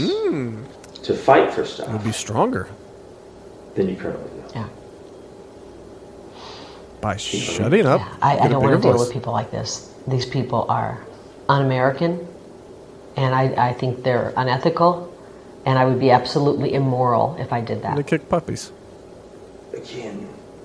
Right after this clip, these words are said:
Speaker 3: That's immoral. I couldn't, I couldn't look at my, I, I couldn't look at myself in the mirror if I, you know.
Speaker 1: How much more time we got on this? Like, six
Speaker 2: It's
Speaker 1: minutes or
Speaker 2: just, it's
Speaker 1: something?
Speaker 2: very powerful people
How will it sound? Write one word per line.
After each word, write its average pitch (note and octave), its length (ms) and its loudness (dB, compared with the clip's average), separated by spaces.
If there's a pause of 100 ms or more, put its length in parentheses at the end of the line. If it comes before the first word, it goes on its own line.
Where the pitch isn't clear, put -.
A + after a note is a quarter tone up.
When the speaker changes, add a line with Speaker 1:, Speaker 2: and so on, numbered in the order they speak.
(560)
Speaker 3:
That's D3 220 -4
immoral. B2 460 -2
I D3+ 120 4
couldn't, A3 300 4
I F3 80 8
couldn't G#3+ 240 6
look F#3+ 140 6
at E3+ 80 -2
my, E3+ 100 2
I, D3+ 400 0
I - 40 -2
couldn't E3+ 240 0
look D#3 140 2
at - 40 -6
myself C3+ 340 -4
in B2+ 80 -6
the B2 60 -6
mirror C3 300 -6 (560)
if C3+ 120 -8
I, B2+ 160 0 (1600)
you B2+ 60 -10
know. B2+ 100 -8
Speaker 1:
How - 60 4
much C3+ 200 2
more B2+ 120 0
time A#2+ 200 0
we A2+ 60 0
got A2 100 0
on A2 80 -2
this? A2 140 -2
Like, A2+ 100 -2
six - 220 2
Speaker 2:
It's - 80 -2
Speaker 1:
minutes C3 260 4
or C#3 40 2
Speaker 2:
just, C3 100 4
it's C#3 140 2
Speaker 1:
something? C3+ 80 -2
Speaker 2:
very E2+ 420 4
powerful D2+ 340 -4
people - 440 -6